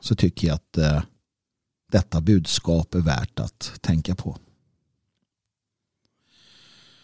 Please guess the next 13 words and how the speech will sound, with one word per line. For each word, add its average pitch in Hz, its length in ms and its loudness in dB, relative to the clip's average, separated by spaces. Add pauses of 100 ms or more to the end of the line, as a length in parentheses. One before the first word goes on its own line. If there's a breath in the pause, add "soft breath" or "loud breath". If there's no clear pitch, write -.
(600 soft breath)
Fram 165 460 6
till 135 680 6
nittonhundrasextionio 127 2000 6
var 147 80 8
det 139 80 6
förbjudet 131 680 6
för - 120 4
nöjesställen 117 680 6
att 95 80 2
hålla 95 500 4
öppet 139 440 2
på 143 80 6
långfredagen 80 800 2